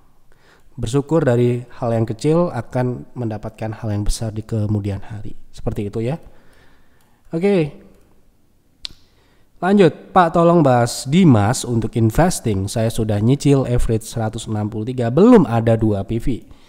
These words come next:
Menurut Pak Yef, sebaiknya saya tambah muatan di harga berapa untuk investing, sebaiknya maksimal berapa?" Untuk Dimas, ini saya lupa pernah apa, apa tidak kita bahas di sini.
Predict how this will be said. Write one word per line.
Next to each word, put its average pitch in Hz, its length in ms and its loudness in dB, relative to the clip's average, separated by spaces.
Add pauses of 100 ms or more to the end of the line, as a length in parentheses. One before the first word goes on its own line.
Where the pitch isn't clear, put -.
(460)
Menurut 180 320 2
Pak - 160 4
Yef, 127 240 0
sebaiknya 120 400 0
saya 127 160 -2
tambah 117 320 0
muatan 110 400 0
di 110 80 -4
harga 113 320 -4
berapa 143 400 -4
untuk 151 320 0
investing, 147 480 -2
sebaiknya 113 480 -4
maksimal 117 480 -6
berapa?" - 400 -16 (880)
Untuk 156 400 -4
Dimas, 131 880 -2
ini 165 160 -4 (400)
saya 135 240 -6
lupa 113 400 -4
pernah 127 320 -6
apa, 113 240 -6
apa - 320 -12
tidak 110 320 -6
kita 110 160 -4
bahas 107 240 -6
di 107 80 -6
sini. 107 480 -4